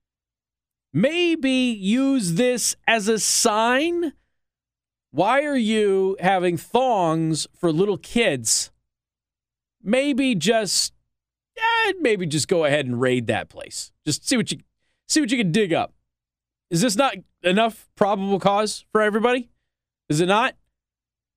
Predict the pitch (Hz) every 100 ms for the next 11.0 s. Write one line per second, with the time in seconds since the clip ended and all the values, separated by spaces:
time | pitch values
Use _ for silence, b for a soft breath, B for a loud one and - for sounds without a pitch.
0 | _ _ _ _ _ _ _ - 110 131
1 | - 104 95 76 - _ _ _ _ _
2 | _ _ _ _ _ _ 127 226 247 220
3 | 233 214 185 208 208 196 214 202 190 233
4 | 220 190 180 196 165 190 262 254 170 139
5 | 131 180 - _ _ - 151 156 208 214
6 | 170 - - 403 415 285 - 311 208 120
7 | - 247 254 214 170 214 247 202 170 190
8 | 160 - - 392 208 147 98 - 127 165
9 | - 233 202 175 220 185 - 185 175 160
10 | - 220 - 170 160 131 196 - - 98